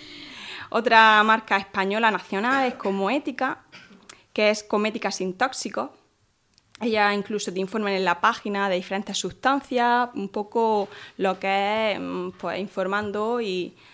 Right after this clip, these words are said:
al, al usuario de todo lo que en realidad no debería de llevar la cosmética, que hoy día, pues, pues sí tiene. Eh, y esta que me ha parecido muy interesante, hablando un poco ya en el, para el mundo masculino,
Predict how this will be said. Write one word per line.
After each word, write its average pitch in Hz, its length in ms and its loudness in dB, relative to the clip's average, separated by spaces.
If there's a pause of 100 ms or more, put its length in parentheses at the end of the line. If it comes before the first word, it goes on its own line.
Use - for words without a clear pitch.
(160)
al, 196 240 -2
al 190 260 0
usuario 220 480 -2
de 208 120 -2
todo 202 280 -4
lo 196 180 -4
que 185 280 -2
en 190 60 -4
realidad 190 300 -2
no 208 280 -2
debería 202 380 0
de 185 100 2
llevar 190 320 4 (220)
la 190 160 -2
cosmética, 208 560 0
que 190 100 -6
hoy 190 160 0
día, 202 340 -2
pues, - 140 -12 (960)
pues 208 180 -2
sí 208 140 -4
tiene. - 300 -10 (840)
Eh, 240 200 4
y 285 80 4
esta 277 240 2
que 226 80 2
me 269 80 4
ha - 20 6
parecido 285 240 2
muy 254 120 4
interesante, 254 680 0
hablando 233 260 0
un 233 80 -4
poco 233 280 -4
ya 220 240 -2
en 202 60 0
el, 190 200 0
para 185 260 -2
el 190 60 0
mundo 240 240 4
masculino, 226 680 2